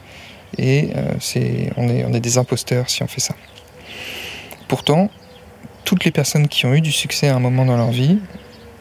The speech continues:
c'est tout ce qu'ils ont fait. C'est-à-dire que on a tous, à un moment, quand on a voulu avoir des résultats, copier,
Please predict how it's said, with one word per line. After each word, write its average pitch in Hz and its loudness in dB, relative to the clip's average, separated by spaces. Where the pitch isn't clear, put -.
c'est - 0
tout - 0
ce - 0
qu'ils 135 -2
ont 123 0
fait. 147 0
C'est-à-dire - -4
que - -6
on 131 4
a 123 4
tous, - 0
à 143 2
un 139 6
moment, 139 2
quand 139 0
on 123 2
a 120 2
voulu 151 2
avoir 139 2
des 131 0
résultats, 127 2
copier, - 0